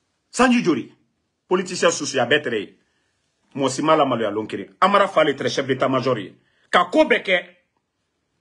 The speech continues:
Général Diarra ka ko bɛɛ kɛ Amara fa ma. Ko ayi, ale ye président, a ye Lansana Conté ta ka bɔ yen. A ye masaya ta. Amara fa, a m'a kɛ.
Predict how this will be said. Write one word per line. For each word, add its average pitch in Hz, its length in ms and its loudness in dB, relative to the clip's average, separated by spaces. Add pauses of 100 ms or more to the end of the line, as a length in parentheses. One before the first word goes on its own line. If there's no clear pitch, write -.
(1600)
Général 143 300 0
Diarra 143 300 2
ka 143 140 2
ko - 180 4
bɛɛ 131 200 2
kɛ 127 240 -8
Amara 156 240 2
fa - 160 -4
ma. 117 140 -10 (220)
Ko 190 80 4
ayi, 160 160 2 (800)
ale 131 160 0
ye 175 80 2
président, 151 440 0
a 143 140 4
ye 160 120 2
Lansana 151 340 0
Conté 131 240 -4
ta 127 100 -4
ka 120 160 -2
bɔ 143 260 2
yen. 117 180 -2 (260)
A 127 80 0
ye 160 100 2
masaya 143 460 -2
ta. - 300 -8 (580)
Amara 160 260 2
fa, 110 240 -4
a 120 60 -4
m'a 131 160 2
kɛ. - 160 -12